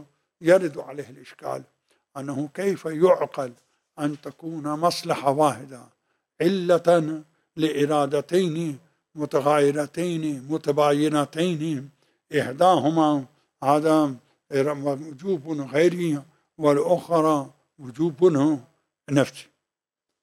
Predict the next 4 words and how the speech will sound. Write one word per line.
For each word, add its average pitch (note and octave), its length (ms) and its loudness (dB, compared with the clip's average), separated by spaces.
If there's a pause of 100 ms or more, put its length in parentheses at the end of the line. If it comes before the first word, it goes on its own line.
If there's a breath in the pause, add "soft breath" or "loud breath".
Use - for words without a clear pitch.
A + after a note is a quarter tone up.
(880)
هذا E3 480 4 (380)
غير C#3+ 260 2
واضح B2+ 520 -10 (1200)
علينا. C3+ 360 2